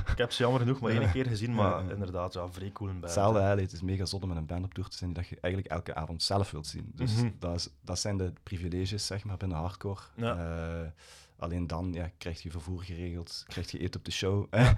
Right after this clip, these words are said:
Speaker 2: zit je backstage.
Speaker 1: Mhm.
Speaker 2: Eh, ja, dat is, dat is heel cool.
Speaker 1: Nice.
Speaker 2: Heel coole gasten ook. Op dat moment, en dat is ook wel cool, ehm, je ziet hoe klein de wereld is.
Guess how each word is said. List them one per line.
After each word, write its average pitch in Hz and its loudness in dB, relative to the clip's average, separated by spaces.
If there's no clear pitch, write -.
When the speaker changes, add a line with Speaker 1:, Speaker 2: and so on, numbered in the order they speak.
Speaker 2:
zit - -4
je 110 0
backstage. 110 4
Speaker 1:
Mhm. 123 0
Speaker 2:
Eh, 92 2
ja, 80 -4
dat 78 -6
is, 78 -14
dat 76 -10
is 73 -16
heel 73 -10
cool. 73 -12
Speaker 1:
Nice. 98 -6
Speaker 2:
Heel 101 4
coole 98 0
gasten 90 -2
ook. - -8
Op - -14
dat - 2
moment, 104 2
en - -6
dat 82 -2
is 87 -4
ook 98 -6
wel 107 -2
cool, 104 -4
ehm, 80 -4
je 92 -2
ziet 87 -6
hoe 95 -2
klein 92 0
de 87 0
wereld 95 0
is. 95 -4